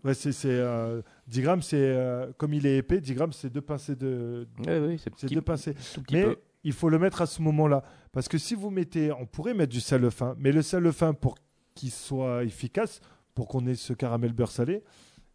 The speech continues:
Speaker 1: il vous, il va falloir le mettre quand le, le caramel, il aura totalement refroidi.
Speaker 2: Mhm.
Speaker 1: Parce que si tu le mets quand il est chaud, le sel, il va se dissoudre
Speaker 2: Mhm.
Speaker 1: et on va pas trop le sentir. On va plus sentir l'amertume du sel. Et c'est ce qu'on veut pas.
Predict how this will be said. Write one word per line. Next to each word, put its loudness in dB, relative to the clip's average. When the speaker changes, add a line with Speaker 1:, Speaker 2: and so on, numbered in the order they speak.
Speaker 1:
il -8
vous, -4
il 0
va 6
falloir 8
le 12
mettre 4
quand 0
le, 6
le 2
caramel, 4
il 6
aura 6
totalement 4
refroidi. 2
Speaker 2:
Mhm. -10
Speaker 1:
Parce -4
que -2
si -4
tu -6
le 4
mets 0
quand -6
il 0
est 4
chaud, -4
le -2
sel, 0
il 0
va 2
se -4
dissoudre 0
Speaker 2:
Mhm. -6
Speaker 1:
et -6
on -4
va -2
pas -4
trop -6
le 2
sentir. -2
On 2
va 6
plus -2
sentir 0
l'amertume 0
du -6
sel. -4
Et -6
c'est -6
ce -4
qu'on -4
veut 4
pas. -2